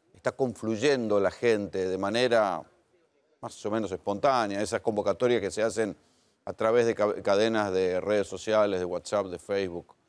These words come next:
o como sea, mucha gente va confluyendo espontáneamente sobre Plaza de Mayo frente a la certeza de que ese cuerpo que apareció en el río Chubut es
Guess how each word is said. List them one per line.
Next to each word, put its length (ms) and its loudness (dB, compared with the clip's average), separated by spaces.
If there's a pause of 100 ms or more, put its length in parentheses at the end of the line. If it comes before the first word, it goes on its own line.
(200)
o 60 -20
como 240 -12
sea, 380 0 (460)
mucha 340 -6
gente 260 -4
va 100 2
confluyendo 920 -4 (440)
espontáneamente 1000 -2 (300)
sobre 340 -2
Plaza 360 -2
de 120 -2
Mayo 500 -2 (480)
frente 720 0 (200)
a 100 2
la 100 2
certeza 840 -2 (1500)
de 80 -8
que 120 0
ese 180 -2
cuerpo 420 0
que 60 -2
apareció 540 -2
en 80 -10
el 100 -10
río 220 -2
Chubut 360 -8 (580)
es 360 -4